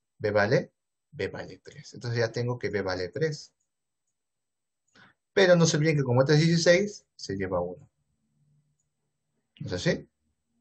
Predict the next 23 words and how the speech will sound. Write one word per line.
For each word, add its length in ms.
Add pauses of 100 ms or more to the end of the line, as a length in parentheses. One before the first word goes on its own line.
(140)
Listo. 540
Entonces, 420
ahora 400
me 100
dice 180
acá 360 (100)
uno 480
más 300
C 360
más 360
B 340
más 300
A 240 (400)
me 100
tiene 180
que 120
dar 240
nueve. 400 (640)
¿Pero 200
qué 120
me 100
doy 220
cuenta? 500